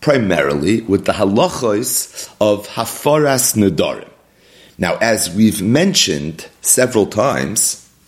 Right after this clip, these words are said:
practically in the introduction to every daf, there are three subcategories within the Shulchan Aruch of Hafaras Nedarim.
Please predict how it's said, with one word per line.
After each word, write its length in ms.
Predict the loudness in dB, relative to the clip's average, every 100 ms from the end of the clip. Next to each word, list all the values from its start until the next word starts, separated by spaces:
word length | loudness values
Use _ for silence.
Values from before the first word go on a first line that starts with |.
| -4
practically 680 | -2 -2 -4 -4 0 2 2
in 240 | 2 2
the 160 | 4 4
introduction 680 | 4 2 2 0 0 -2
to 160 | -2 0
every 240 | 0 0
daf, 400 | 0 0 -2 -8 -18 -20 -20 -20 0
there 180 | 2 2
are 80 |
three 600 | -2 -2 0 2 2 2 -2
subcategories 1600 | -2 0 4 4 2 -2 -4 -2 -2 2 4 4 2 0 -4 -10 -20 -20 -4 -2
within 480 | 0 2 2 2 0 -2 -8 -12
the 720 | -6 2 4 6 4 4 -2 -10 _ _
Shulchan 520 | 0 0 0 -2 0 2
Aruch 520 | 4 4 2 0 -2
of 100 | 0
Hafaras 560 | 0 2 4 4 2 0
Nedarim. 460 | 0 0 -2 -8